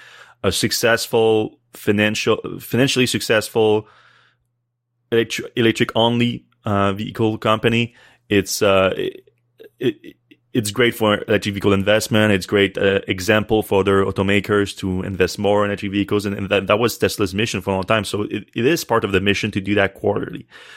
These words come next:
But we need to acknowledge that it comes at a cost because especially this quarter with, with,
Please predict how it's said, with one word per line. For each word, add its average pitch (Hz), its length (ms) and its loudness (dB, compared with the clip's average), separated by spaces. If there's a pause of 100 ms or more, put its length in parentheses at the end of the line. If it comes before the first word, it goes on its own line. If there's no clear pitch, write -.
(140)
But 120 340 0
we 117 120 0
need 127 400 0
to 113 80 2
acknowledge 101 480 2
that 95 100 2
it 92 160 -2
comes 104 400 0
at 95 160 -2
a 92 80 -4
cost - 440 -2
because 95 360 0 (320)
especially 175 360 0
this 107 240 0
quarter 104 540 2
with, 95 280 0
with, 98 180 -2